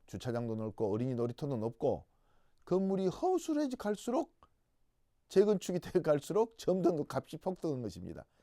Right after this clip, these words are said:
여러분들 흔히, 예, 강남구 대치동 음마아파트 대지권 비율이 다소 크기 때문에 허물어져 가면 더 비싸지지 않냐. 왜 이렇게 비싸진 거? 바로 이거 대지권 비율에 숨어있는 그 투자가치 비밀입니다.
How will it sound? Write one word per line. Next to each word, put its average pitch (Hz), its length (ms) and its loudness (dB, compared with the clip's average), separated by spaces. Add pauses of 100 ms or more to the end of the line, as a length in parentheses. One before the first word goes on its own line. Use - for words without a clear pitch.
(120)
여러분들 117 340 -2
흔히, 170 260 -4 (440)
예, 92 100 -6
강남구 120 440 -4
대치동 120 380 0
음마아파트 110 520 -6
대지권 127 420 -2
비율이 113 200 -2
다소 107 240 -6
크기 185 200 -6
때문에 127 460 -8 (460)
허물어져 214 340 4
가면 117 260 -2
더 110 100 -6
비싸지지 127 600 0
않냐. 113 160 -4
왜 98 180 2
이렇게 311 220 -2
비싸진 135 340 -2
거? 101 180 -6 (200)
바로 95 180 -6
이거 92 240 -4
대지권 180 420 -6
비율에 147 340 -6 (280)
숨어있는 160 580 -6 (300)
그 67 520 -8
투자가치 98 600 -6 (200)
비밀입니다. 98 600 -4